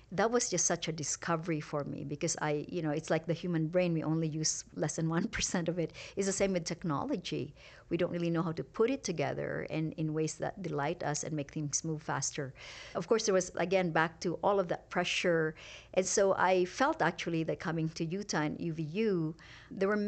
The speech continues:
many, many challenges, but it was not that same kind of, you know, unrelenting pressure. And then I felt like everything that I learned from working at a tech company could translate in a university, because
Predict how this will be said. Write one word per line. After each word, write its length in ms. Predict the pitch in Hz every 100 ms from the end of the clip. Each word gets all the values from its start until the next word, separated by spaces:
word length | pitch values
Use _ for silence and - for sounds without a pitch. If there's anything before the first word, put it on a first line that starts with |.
| 226
many, 160 | 277
many 240 | 214 175 160
challenges, 840 | - 170 185 185 165 147 131 - 175
but 220 | 170 170
it 180 | 180 170
was 200 | 180 170
not 240 | 180 175 -
that 180 | 151 - - -
same 320 | - 175 165
kind 300 | 165 156 160
of, 120 | 143
you 60 | 151
know, 160 | 143
unrelenting 880 | - 160 165 165 156 156 151 180 165 165 - - -
pressure. 460 | 147 - 180 175
And 220 | 170 170 165
then 100 | 160
I 160 | 165
felt 340 | 147 - 170 -
like 320 | 165 151 147 - - - -
everything 400 | 196 208 233 240
that 120 | 196 156
I 80 |
learned 680 | 156 156 160 190 170 147 151
from 340 | - - 156 156
working 540 | 165 165 165 160 156
at 100 | 143
a 80 | 147 -
tech 180 | 202 190
company 460 | - 160 147 147 135
could 180 | 160 139
translate 760 | - 156 156 - 156 143 -
in 100 | 160
a 40 | 147
university, 720 | 147 151 156 165 156 160 151
because 800 | 151 165 - 220 208 151 147 -